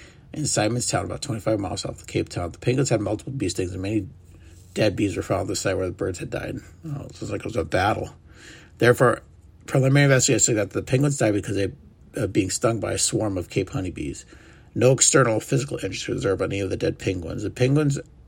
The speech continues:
migrate to the Ano area. The bees found that the deer bedi-, uh, near the dead birds were native to the area, usually coexist with wildlife. Don't sting unless provoked.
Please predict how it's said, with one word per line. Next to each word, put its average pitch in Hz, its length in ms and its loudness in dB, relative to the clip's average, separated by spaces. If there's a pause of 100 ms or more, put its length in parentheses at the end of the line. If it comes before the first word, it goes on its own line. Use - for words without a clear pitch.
(280)
migrate 110 480 2
to 104 160 -2
the 95 160 -2
Ano 95 200 -4 (160)
area. 113 400 4
The 101 80 -4
bees 110 280 2 (480)
found 104 280 2
that 98 200 -4 (120)
the - 60 -8
deer 101 200 0
bedi-, 98 420 -2 (120)
uh, 98 200 2
near 110 200 0
the 98 100 -2
dead 107 240 0
birds 98 220 0
were 95 100 -2
native 92 240 -4
to - 100 -10
the - 200 -8
area, 98 260 0
usually 95 380 -2
coexist 101 580 -2
with - 80 -8
wildlife. 107 520 -8
Don't - 200 -4
sting 98 240 -2
unless - 220 -8
provoked. - 580 -8